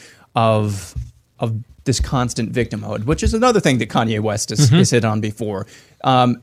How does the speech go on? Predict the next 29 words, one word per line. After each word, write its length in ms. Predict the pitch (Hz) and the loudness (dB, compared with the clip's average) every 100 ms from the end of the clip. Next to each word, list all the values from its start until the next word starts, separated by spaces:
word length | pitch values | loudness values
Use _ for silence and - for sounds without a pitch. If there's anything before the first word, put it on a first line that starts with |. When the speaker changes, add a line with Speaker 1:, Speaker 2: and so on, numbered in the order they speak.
| - | -2
Speaker 1:
"I'm 220 | 139 139 | 2 4
not 200 | 143 151 | 4 4
anybody's 420 | 151 151 147 147 | 2 2 2 2
victim. 440 | 127 113 123 113 107 | 0 -2 0 -2 -2
I 140 | 110 | -2
am 120 | 107 113 | 2 2
my 220 | 113 120 | 2 2
own 160 | 120 | 2
man. 300 | 127 95 95 | 0 0 -6
I 160 | 104 107 | -6 -4
will 100 | 104 | -4
stand 300 | - 120 113 | -4 -2 0
on 80 | 113 | 0
my 160 | 120 | 0
own 160 | 120 127 | 0 -2
two 180 | - 175 | -2 -4
feet, 360 | - 113 117 - - _ | -2 -2 -2 -6 -20 _
and 120 | 113 113 | -6 -4
everything 720 | 113 117 131 139 127 135 - | -2 0 0 2 0 0 0
else 380 | 113 104 107 - | 0 0 -4 -8
be 180 | - 107 | -6 -4
damned" 540 | 107 90 80 90 - - | -2 -4 -8 -14 -20 -6
at 160 | 113 | -6
that 240 | - 101 - | -4 -8 -8
point. 260 | 101 107 | -12 -10
And 100 | 113 | -2
that's, 260 | 147 196 - - - _ - | 0 0 -2 -6 -20 _ 0
I 140 | 139 | 2
hear 380 | 147 180 180 180 | 6 6 8 6